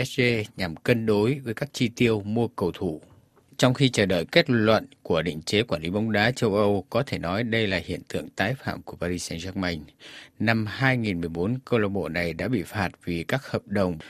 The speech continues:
với cơ quan du lịch Qatar bị uefa kết luận là quá cao so với giá trị thực tế.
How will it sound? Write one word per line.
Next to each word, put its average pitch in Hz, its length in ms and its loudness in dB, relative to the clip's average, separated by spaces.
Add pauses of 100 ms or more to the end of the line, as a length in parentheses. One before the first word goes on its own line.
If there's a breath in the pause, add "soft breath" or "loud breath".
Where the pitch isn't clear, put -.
(160 loud breath)
với 104 260 2
cơ 123 180 0
quan 110 300 0
du 117 200 0
lịch 104 140 -2 (100)
Qatar 113 580 4
bị 98 120 -4
uefa 95 580 -2
kết 147 200 -2
luận 95 200 0
là 85 80 -8 (200)
quá 117 280 0
cao 123 280 0
so 101 200 -2
với 92 140 -4
giá 90 160 -2
trị 87 240 -8
thực 85 180 -12
tế. 90 340 0